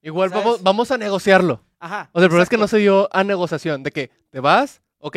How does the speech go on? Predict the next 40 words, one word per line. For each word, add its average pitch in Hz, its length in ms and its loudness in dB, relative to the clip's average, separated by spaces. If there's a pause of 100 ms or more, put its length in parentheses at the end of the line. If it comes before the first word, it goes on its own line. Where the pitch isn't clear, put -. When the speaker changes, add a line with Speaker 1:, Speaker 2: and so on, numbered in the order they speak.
(140)
Speaker 1:
esos 156 220 -12
seis 208 140 -8
meses 208 200 -10
que 196 60 -14
estás 165 220 -16
en 190 100 -12
Exatlón 170 500 -12
no 139 160 -10
te 190 100 -14
pago, 208 480 -6
que 135 100 -18
yo 127 140 -16 (200)
en 120 180 -20
eso 120 160 -20
sí - 60 -20
estoy - 160 -14
de 156 60 -6
acuerdo, 165 380 -6
de 170 80 -20
que - 80 -20
Speaker 2:
Totalmente. 135 540 -16
Speaker 1:
si - 40 -18
quieres 151 260 -4
ir, 170 180 0
pues 120 160 -14
vete, 139 380 -6
no 131 140 -10
te - 100 -12
pago 180 260 -2
esos 175 140 -10
Speaker 2:
Sí, 190 60 -2
Speaker 1:
seis 190 80 -2
Speaker 2:
porque 202 140 -6
Speaker 1:
meses, 208 300 -4 (260)
cuando 151 280 -6
regreses, 196 640 0 (580)
Speaker 2:
Te 180 100 -10
evaluamos. 151 640 -12
Speaker 1:
te 165 80 -2
evaluamos 196 760 2